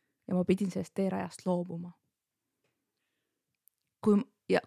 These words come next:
kui ma selle lahti jagasin, perearst oli ka, et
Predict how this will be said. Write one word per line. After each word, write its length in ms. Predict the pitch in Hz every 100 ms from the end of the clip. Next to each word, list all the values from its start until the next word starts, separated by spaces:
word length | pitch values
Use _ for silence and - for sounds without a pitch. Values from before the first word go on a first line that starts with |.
| _ -
kui 160 | 269 262
ma 120 | 196
selle 240 | 196 170 180
lahti 340 | 240 - 196
jagasin, 320 | 170 160 185 170 _ _ _ _ _ _
perearst 540 | 240 262 220 240 - 190
oli 80 | 190
ka, 140 | 208
et 80 | 175